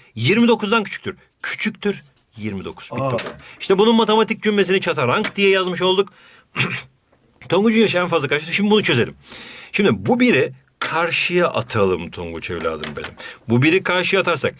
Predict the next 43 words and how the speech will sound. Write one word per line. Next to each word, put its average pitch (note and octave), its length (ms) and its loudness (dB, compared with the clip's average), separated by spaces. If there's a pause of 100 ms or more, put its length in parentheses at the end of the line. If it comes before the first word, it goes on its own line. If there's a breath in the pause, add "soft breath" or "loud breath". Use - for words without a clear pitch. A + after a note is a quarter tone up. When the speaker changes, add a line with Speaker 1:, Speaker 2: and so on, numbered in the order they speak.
(360 loud breath)
Speaker 1:
iki A#2+ 320 2
x - 180 -4
aynı G#3+ 220 2
eşitlik F3+ 540 -2
gibi B2+ 140 -8
çözüyoruz D3 320 4
aslında. F2+ 220 -2
Küçüktür - 560 0
diyorum G#2 200 4
ama F#2+ 140 -2
küçüktür E3+ 340 -2
var G2 200 4
burada. E3+ 180 0 (440 loud breath)
Yirmi C#3 400 0
dokuz E3+ 340 -2
eksi C#3+ 320 -2
bir G#2 160 0
diyorum. D#2 200 -12 (320 loud breath)
O G2 40 -4
zaman C#3+ 160 2
iki C#3+ 240 2
x - 140 -2
küçüktür G3+ 380 -2
yirmi G3 320 2
sekiz G3 300 0
diyorum. G#2 200 -2 (160 loud breath)
Her A3 200 -2
iki G#3 160 0
tarafı C#3+ 300 2
ikiye C3 360 -2
böldüğüm A#2+ 300 4
zaman G#2+ 220 0 (240 loud breath)
x G3 200 -2
küçüktür - 280 -2
on G3 160 4
dört G3 120 2
çıktı A#3+ 200 0
mı A#3 60 4
evladım? A#2+ 280 0
Speaker 2:
Evet C#3+ 160 -6
hocam. G2 220 -12
Speaker 1:
Süper G3 580 -2
zekisin. C#3+ 460 -8